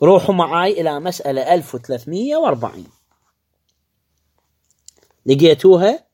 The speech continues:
اللي هي أولها راح نشرحها هاي، نستبق الأحوال. الوصية التمليكية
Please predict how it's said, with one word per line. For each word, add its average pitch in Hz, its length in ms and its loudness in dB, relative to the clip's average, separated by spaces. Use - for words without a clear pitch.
اللي 185 300 4
هي 214 200 4
أولها 185 840 0
راح 165 160 -2
نشرحها 175 640 -4
هاي، 127 100 -8
نستبق 147 500 -8
الأحوال. 127 460 -8
الوصية 196 1120 -2
التمليكية 226 1700 -2